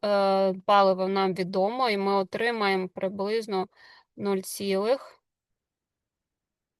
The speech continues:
двісті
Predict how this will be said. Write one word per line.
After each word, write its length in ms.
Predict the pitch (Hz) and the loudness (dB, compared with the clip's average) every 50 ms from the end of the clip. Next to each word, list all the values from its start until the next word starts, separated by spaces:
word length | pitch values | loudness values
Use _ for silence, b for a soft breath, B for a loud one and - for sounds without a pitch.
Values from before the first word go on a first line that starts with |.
| _ _ _ _ _ _ _ _ _ _ _ _ _ _ _ _ _ _ _ _ _ _ _ _ _ _ _ _ _ _ _ _ _ _ _ _ _ _ _ _ _ _ _ _ _ _ _ _ _ _ _ _ _ _ | _ _ _ _ _ _ _ _ _ _ _ _ _ _ _ _ _ _ _ _ _ _ _ _ _ _ _ _ _ _ _ _ _ _ _ _ _ _ _ _ _ _ _ _ _ _ _ _ _ _ _ _ _ _
двісті 680 | 262 208 208 208 220 233 247 - - - - 240 233 | -12 -10 -8 -6 -4 -4 -4 -6 -6 -4 -2 -2 -2